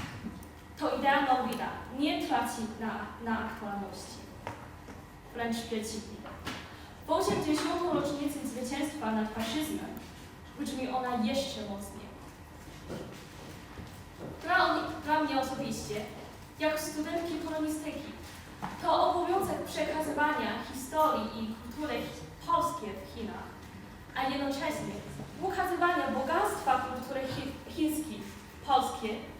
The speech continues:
i na świecie. Dwa lata temu miałam szczęście spędzić rok w Krakowie. Pamiętam,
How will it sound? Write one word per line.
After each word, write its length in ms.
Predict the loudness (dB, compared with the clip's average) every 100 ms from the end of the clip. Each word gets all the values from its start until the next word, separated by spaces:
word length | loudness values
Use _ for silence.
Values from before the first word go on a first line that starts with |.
| -8
i 100 | -2
na 80 | -2
świecie. 540 | -2 -6 -8 -8 -10 -10 -8 -6 -6 -8 -12 -12 -12 -12 -12 -14 -14 -14 -12 -12 -12 4
Dwa 140 | 10
lata 260 | 10 10 8
temu 360 | 6 4 4 0 -6 -12 -4
miałam 360 | 4 8 10 8
szczęście 760 | 6 0 2 2 0 0 0 2
spędzić 420 | 0 0 -2 2
rok 200 | 4 4 0 -6 -6
w 40 |
Krakowie. 480 | -2 0 0 -2 -4 -8 -10 -14 -16 -16 -16 -16 -10 -2
Pamiętam, 480 | 0 0 -2 -4